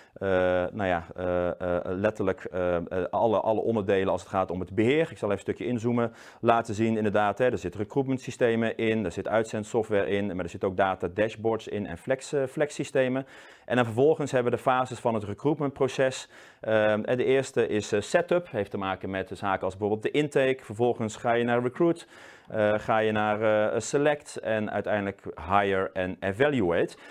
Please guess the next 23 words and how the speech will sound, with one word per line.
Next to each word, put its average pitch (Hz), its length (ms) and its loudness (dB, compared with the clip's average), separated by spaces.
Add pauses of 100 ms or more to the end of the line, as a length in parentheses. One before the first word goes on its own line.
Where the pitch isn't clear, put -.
(220)
Eh, 139 140 2
nou, 139 300 4
we 139 60 2
zijn 156 140 0
uiteraard 156 300 4
benieuwd, 151 480 2
eh, 127 640 4
eh, 117 80 2
of 117 80 0
deze 120 260 2
nieuwe 123 240 2
indeling 127 400 2
inderdaad, 120 420 0
waarbij 113 260 0
je 110 60 0
dus, 110 300 -6
nou 135 120 -2
ja, 87 200 0
het 104 140 -6
recruitmentproces 117 1000 -6
als - 140 -12
leidraad, 101 600 0
eh, 98 80 0